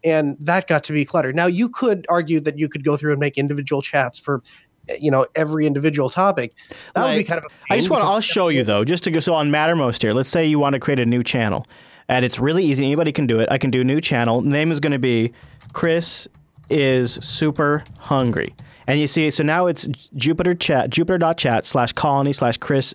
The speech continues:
Speaker 2: is, dash is super. Like, it, it automatically makes a U R L that you could share with people. The purpose is, are you as hung-, uh, as hungry as Chris? Tell me about it. So this is just a channel for people to complain about how hungry they are, like I am right now.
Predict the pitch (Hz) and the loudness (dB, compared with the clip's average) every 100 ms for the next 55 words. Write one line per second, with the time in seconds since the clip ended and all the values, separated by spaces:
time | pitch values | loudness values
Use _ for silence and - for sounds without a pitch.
0 | - 135 120 117 127 127 113 127 117 120 | 0 2 2 2 0 0 2 0 0 0
1 | 117 113 117 - 131 - 131 151 147 147 | 0 2 0 0 0 2 2 2 2 2
2 | 143 139 147 143 127 123 120 123 - 117 | 0 0 2 2 2 2 0 0 0 2
3 | 110 - 101 104 123 147 151 156 131 117 | 0 0 0 0 0 0 0 0 2 0
4 | - - - - - - 131 131 131 151 | -4 -18 -20 -20 -16 -2 2 2 2 2
5 | 151 139 135 - 143 143 143 143 143 - | 2 2 0 0 0 2 2 2 0 -2
6 | 131 123 107 120 123 135 139 - - - | -2 0 2 2 2 2 -2 -6 -20 -20
7 | - - - 139 139 135 131 113 110 - | -20 -12 -2 0 2 2 4 2 2 0
8 | 147 208 - - - - - - - - | 0 0 -2 -6 -20 -20 -20 -20 -20 -20
9 | - - _ - - - - 147 147 156 | -20 -20 _ -20 -20 -20 -2 2 2 4
10 | 127 110 104 - - 135 156 202 175 185 | 2 2 2 2 0 2 2 2 0 0
11 | 196 180 165 151 143 151 147 143 143 147 | 0 0 2 2 2 2 2 0 0 0
12 | 135 127 143 135 165 143 110 101 104 117 | 2 2 2 2 2 2 2 2 2 2
13 | 131 143 101 92 78 65 | 2 2 2 0 0 -2